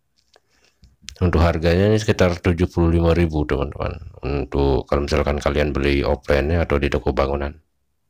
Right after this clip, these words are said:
Sarannya kalau kalian pakai yang empat enam puluh atau yang dua enam puluh ini sebaiknya kalian pakai di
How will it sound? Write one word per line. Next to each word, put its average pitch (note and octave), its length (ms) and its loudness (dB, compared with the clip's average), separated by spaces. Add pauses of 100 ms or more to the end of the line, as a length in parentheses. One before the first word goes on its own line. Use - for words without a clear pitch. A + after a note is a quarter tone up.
(2750)
Sarannya F#2+ 480 0
kalau A2+ 160 6
kalian G2+ 400 2
pakai F#2+ 480 2
yang F2 240 2
empat F2 240 -2
enam F2 160 0
puluh F2+ 480 2
atau E2 160 -2
yang D#2+ 400 0
dua F2 240 2
enam E2+ 240 -2
puluh E2 160 -2
ini G#2 160 2
sebaiknya F2+ 320 0
kalian F#2 240 0
pakai E2+ 400 -2
di E2 560 0